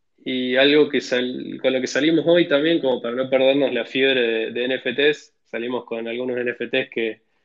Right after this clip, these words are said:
si bien no son minteables como se viene haciendo dentro de, de Solana o Ethereum,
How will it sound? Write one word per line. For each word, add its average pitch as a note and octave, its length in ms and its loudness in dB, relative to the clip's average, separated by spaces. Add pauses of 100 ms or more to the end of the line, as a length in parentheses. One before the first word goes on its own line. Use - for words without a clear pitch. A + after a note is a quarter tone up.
si - 160 -4
bien C3 120 4
no C#3+ 100 2
son D3 200 2
minteables C#3+ 500 4
como A#2 200 -6
se A2+ 140 -8
viene B2+ 180 -2
haciendo B2 380 -4
dentro A#2+ 440 -4
de, A2+ 200 -8
de A2+ 100 -6
Solana B2+ 460 0
o A#2+ 80 -4
Ethereum, D3 460 -2